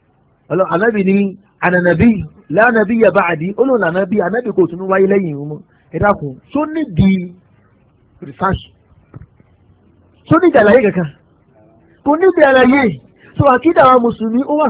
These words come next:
simple. Simple gan. Torí ẹ̀ láti máa ná Al-Qur'ani. Ó simple gan. Qul huwallahu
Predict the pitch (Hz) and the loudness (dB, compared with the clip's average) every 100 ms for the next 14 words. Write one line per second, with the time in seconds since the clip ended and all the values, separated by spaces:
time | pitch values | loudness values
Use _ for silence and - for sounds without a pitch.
0 | - - 330 339 349 302 160 _ _ _ | -4 0 2 2 0 -2 -2 _ _ _
1 | _ _ _ _ _ _ 330 320 311 247 | _ _ _ _ _ _ -4 -4 -4 2
2 | 277 277 - _ _ _ _ _ _ _ | 4 4 -2 _ _ _ _ _ _ _
3 | - 247 294 254 269 220 240 240 254 262 | -8 0 2 4 2 0 0 0 2 -2
4 | 247 202 196 233 240 202 135 - 294 285 | -2 -4 -2 0 0 -2 -6 -8 -8 -4
5 | 302 294 220 220 220 202 - 262 285 285 | -6 -6 -4 -2 -2 -4 -8 -6 -2 0
6 | 262 214 226 254 262 262 247 | 0 2 2 2 4 2 0